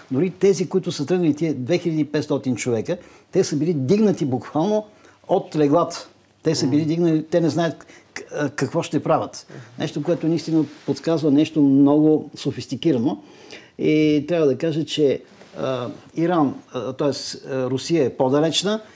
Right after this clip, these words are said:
Иран дава тези възможности технологични, но наистина това, което все пак започва да се разбира, че организацията е, а, най-вече вътрешно, вътрешно на Хамас.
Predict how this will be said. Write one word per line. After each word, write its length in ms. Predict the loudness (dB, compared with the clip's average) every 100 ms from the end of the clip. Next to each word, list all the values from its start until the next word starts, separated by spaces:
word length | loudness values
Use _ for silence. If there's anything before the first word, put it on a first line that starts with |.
| _ -4
Иран 440 | 2 4 4 2 0 -8
дава 400 | -2 2 2 2
тези 240 | -2 0
възможности 680 | -2 -2 -2 -2 -4 -6 -6
технологични, 800 | -6 -4 -2 -2 -4 -2 -4 -4 -12 -20 -20 -6
но 420 | 0 4 4 2 0
наистина 760 | 2 2 0 -2 -4 -2 -2 -4 -6
това, 140 | -6
което 280 | -4 -6 -6
все 480 | -10 -12 -10 -4 -4
пак 260 | -2 -4 -2
започва 420 | -4 -4 -4 -4
да 100 | -4
се 160 | -4
разбира, 420 | -4 0 2 2 -2 -18 -20 -20 -20
че 160 | -6 -2
организацията 920 | 0 -2 -2 -4 0 -2 0 0 0 0
е, 320 | 2 2 0
а, 40 | -4 -4 -2
най-вече 580 | 2 2 0 -2 -2 -4
вътрешно, 800 | -2 -4 -6 -4 -4 -2 -4 -6
вътрешно 720 | -6 -6 -6 -6 -6 -4 -4
на 160 | -4 -4
Хамас. 480 | -2 0 0 -4